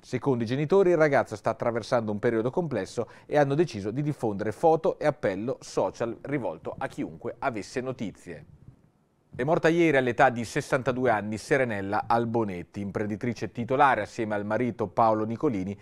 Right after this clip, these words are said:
dell'azienda A S Tecnologie di Sicurezza specializzata in sistemi d'allarme. È venuta a mancare in seguito a un periodo di malattia.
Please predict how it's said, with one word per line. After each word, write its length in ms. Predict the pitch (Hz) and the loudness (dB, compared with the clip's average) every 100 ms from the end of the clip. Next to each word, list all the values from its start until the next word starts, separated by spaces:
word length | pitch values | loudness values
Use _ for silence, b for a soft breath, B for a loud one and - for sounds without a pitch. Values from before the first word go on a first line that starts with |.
| B B | B B
dell'azienda 640 | 131 143 117 104 95 104 | -4 -2 -2 -4 -4 -6
A 200 | - 131 | 0 0
S 260 | 113 - 110 | 0 -2 -6
Tecnologie 580 | - 156 131 127 127 101 | -2 -4 -2 -2 0 -2
di 100 | 104 | -4
Sicurezza 540 | - 113 139 98 - | -6 0 0 0 -4
specializzata 720 | 113 - 139 143 107 90 - - | -6 -4 -4 -4 -6 -10 -12 -14
in 120 | - | -12
sistemi 420 | 117 87 - 92 101 | -10 -10 -8 -6 -2
d'allarme. 600 | 117 113 85 78 80 - B B - | 0 2 2 0 -12 -16 B B -2
È 100 | 143 | 2
venuta 420 | 156 117 101 123 | 2 0 -2 0
a 100 | 143 | 2
mancare 520 | 147 139 101 85 95 - | 0 0 -4 -6 -8 -10
in 160 | 131 | -10
seguito 500 | 117 95 82 87 107 - | -8 -8 -10 -6 -6 -4
a 160 | 113 | -2
un 300 | 110 107 104 - | -2 -4 -6 -2
periodo 500 | 135 101 90 92 - | -2 -2 -6 -8 -8
di 160 | 104 | -6
malattia. 680 | 120 123 120 - 90 78 78 | -2 0 0 -4 -12 -10 -14